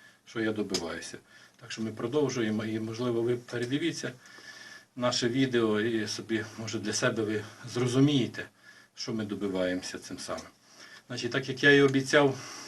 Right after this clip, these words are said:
що поступила інформація про те, що на вулиці Островського, це бивша садиба Штогрина Адама, покійного чоловіка, там посаджена морква інтернатовська,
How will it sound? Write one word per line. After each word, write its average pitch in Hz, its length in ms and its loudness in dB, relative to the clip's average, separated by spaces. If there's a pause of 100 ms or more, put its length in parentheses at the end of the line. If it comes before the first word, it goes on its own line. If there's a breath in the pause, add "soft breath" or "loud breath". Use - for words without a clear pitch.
(300 loud breath)
що 117 360 -2 (340)
поступила 120 500 -4
інформація 120 640 -2
про 104 140 -10
те, 107 160 -6
що - 240 -6 (680 loud breath)
на 104 220 -4
вулиці 113 440 0
Островського, 113 680 -6
це - 180 -12
бивша 110 380 -2
садиба 110 480 -4
Штогрина 107 600 -6
Адама, 90 440 -6 (120)
покійного 101 580 -10
чоловіка, 101 580 -6 (480 loud breath)
там 107 220 -12
посаджена 101 640 -6
морква 123 540 -2 (480)
інтернатовська, 107 800 -6